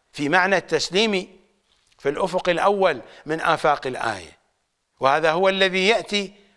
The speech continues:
متطابقا مع نصوص الأدعية والزيارات، وهو أمر شائع ومنتشر في كل نصوص الأدعية والزيارات. أن نقول أن التسليم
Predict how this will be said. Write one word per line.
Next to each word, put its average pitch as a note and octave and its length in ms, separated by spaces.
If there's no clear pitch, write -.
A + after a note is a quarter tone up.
متطابقا E3 960
مع C#3+ 220
نصوص F#3+ 460
الأدعية F#3 880
والزيارات، F#3+ 960
وهو D3 240
أمر F#3+ 440
شائع G3 520
ومنتشر F#3 920
في E3 140
كل A#3 340
نصوص G3+ 360
الأدعية D#3+ 600
والزيارات. B2 800
أن G#3 120
نقول C#4 380
أن A#3+ 280
التسليم A3 760